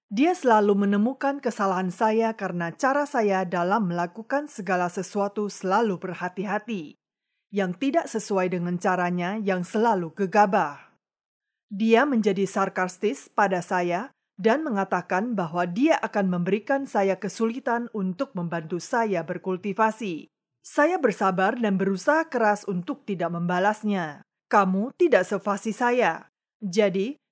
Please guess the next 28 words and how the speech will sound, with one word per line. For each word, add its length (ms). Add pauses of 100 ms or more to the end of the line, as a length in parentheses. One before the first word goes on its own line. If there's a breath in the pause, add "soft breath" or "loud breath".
(100)
kamu 400
tidak 240
akan 160
pernah 400
lebih 240
baik 320
dari 240
saya 400
dalam 320
hal 240
ini," 480 (320)
pikir 320
saya. 560 (720)
Saya 480
beranggapan 640
tengah 400
mengikuti 480
ajaran 480
guru. 480 (240)
Dikala 560
mengalami 560
perdebatan 800
yang 40
sengit, 440 (160)
janganlah 560
berkeras. 720 (320)
Kutipan 640
dari 240